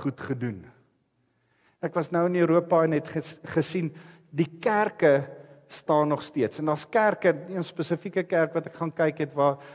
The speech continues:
waar ouens tweehonderd jaar al aan hierdie kerk bou. En ons kan praat oor die godsdienst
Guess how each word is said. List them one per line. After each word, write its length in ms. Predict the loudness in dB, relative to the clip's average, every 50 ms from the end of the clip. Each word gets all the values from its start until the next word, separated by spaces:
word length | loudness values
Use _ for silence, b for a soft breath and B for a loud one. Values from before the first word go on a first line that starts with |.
| B B 0
waar 200 | 0 0 0 0
ouens 180 | 0 0 0 -2 -6 -8 -4
tweehonderd 880 | 2 4 8 10 10 10 10 8 6 6 6 8 8 6 6 4 4 4
jaar 400 | 6 8 8 8 8 6 4 4
al 300 | 4 6 6 6 6 4 2
aan 140 | 2 4 4
hierdie 240 | 4 4 4 4 4 4
kerk 320 | 4 4 4 4 2 2 6
bou. 260 | 8 8 8 6 2 -4 -8 -14 -18 -20 -20 -20 -20 _ _ _ _ _ _ _ _ _ _ _ _ _ _ _ _ _ _ _ _ _ _ -16 -6
En 120 | 0 0 2
ons 120 | 2 2 0
kan 120 | -2 -2
praat 320 | 0 2 4 4 4 4 2
oor 100 | 0 0
die 80 | 0
godsdienst 360 | 0 2 0 0 2 0 -6